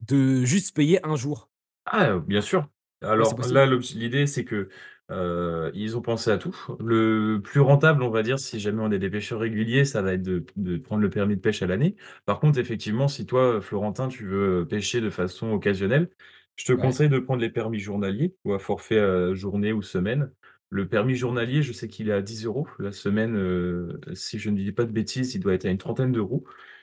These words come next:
Speaker 1: Mmh.
Speaker 2: Mais heu, c'est assez, heu, assez, heu, rentable pour une personne qui, qui ne cherche juste à pêcher qu'une journée ou deux,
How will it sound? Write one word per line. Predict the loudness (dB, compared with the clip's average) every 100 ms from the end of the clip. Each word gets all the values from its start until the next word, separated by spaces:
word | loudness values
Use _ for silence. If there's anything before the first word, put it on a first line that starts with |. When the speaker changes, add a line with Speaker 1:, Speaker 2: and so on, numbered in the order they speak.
| -8
Speaker 1:
Mmh. | -2
Speaker 2:
Mais | 2 6 8
heu, | 8 6 4 4 6 6 6 2
c'est | -4 -4 4 4
assez, | 4 0 2
heu, | 2 2 0 -2 0
assez, | -2 -4 -2 0
heu, | 0
rentable | -4 -4 2 2 2
pour | 0 -4
une |
personne | -2 -4 -4 -6
qui, | -8 -12
qui | -8
ne | -6
cherche | -4 -4 -4
juste | -4 0
à | 2
pêcher | 2 0 0
qu'une | -2 -2 -4
journée | -2 -2 -2
ou | -2
deux, | -4